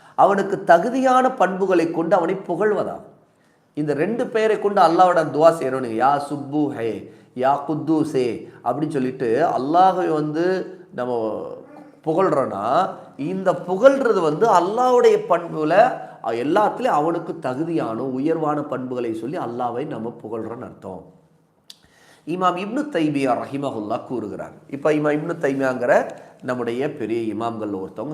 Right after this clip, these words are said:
ஷேகுல் இஸ்லாம், இஸ்லாமுடைய இமாம்கள்ல பெரியவங்க. அவங்க சொல்றாங்க, எல்லா விதமான குறைபாடுடைய பண்புகளை விட்டும் அல்லாஹ்வை தூய்மைப்படுத்துவதும்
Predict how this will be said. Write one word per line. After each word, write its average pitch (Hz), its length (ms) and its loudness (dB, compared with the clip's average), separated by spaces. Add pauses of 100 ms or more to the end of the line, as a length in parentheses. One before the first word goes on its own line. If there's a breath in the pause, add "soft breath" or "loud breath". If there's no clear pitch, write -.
(120)
ஷேகுல் 131 280 -6
இஸ்லாம், 113 440 -6
இஸ்லாமுடைய 123 540 -4
இமாம்கள்ல 104 680 -4 (300 loud breath)
பெரியவங்க. 104 420 -2 (260 loud breath)
அவங்க 147 260 0 (100)
சொல்றாங்க, 117 680 0 (360 loud breath)
எல்லா 190 420 4
விதமான 202 540 0
குறைபாடுடைய 180 1040 2
பண்புகளை 160 500 -2
விட்டும் 143 340 -8
அல்லாஹ்வை 151 520 0
தூய்மைப்படுத்துவதும் 123 1040 -6